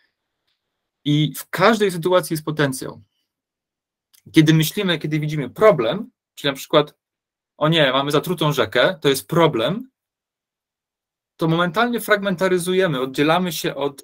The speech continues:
widzenia tej większej całości. I to jest ogromne wyzwanie, bo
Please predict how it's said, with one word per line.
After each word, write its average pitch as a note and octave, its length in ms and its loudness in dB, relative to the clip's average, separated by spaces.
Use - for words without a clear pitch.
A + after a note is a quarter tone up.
widzenia D3 600 -2
tej D#3 200 0
większej E3+ 360 -4
całości. C3 640 -4
I B2+ 60 -8
to F3 80 6
jest F#3 100 8
ogromne F#3 280 4
wyzwanie, D#3 420 0
bo B2+ 260 -2